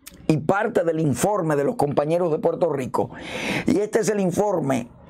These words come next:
de lo que ha acontecido de ayer a hoy. Continúan protestas en Puerto Rico contra posible sucesora Rosselló Wanda Vázquez. Decenas de personas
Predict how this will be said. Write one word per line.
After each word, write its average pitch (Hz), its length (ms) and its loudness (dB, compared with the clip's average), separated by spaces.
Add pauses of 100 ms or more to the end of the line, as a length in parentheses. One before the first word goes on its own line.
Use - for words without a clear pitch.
(320)
de 151 140 4
lo 156 120 0
que 185 100 2
ha 185 80 2
acontecido 170 760 2
de 151 100 0
ayer 170 460 0
a 143 100 4
hoy. 156 400 -2 (640)
Continúan 185 560 0
protestas 190 560 0
en 170 100 0
Puerto 170 300 0
Rico 175 240 0
contra 160 260 0
posible 151 380 0
sucesora 165 720 0 (280)
Rosselló 156 600 0
Wanda 165 360 0
Vázquez. 127 640 -4 (920)
Decenas 196 600 0
de 190 100 2
personas 170 500 0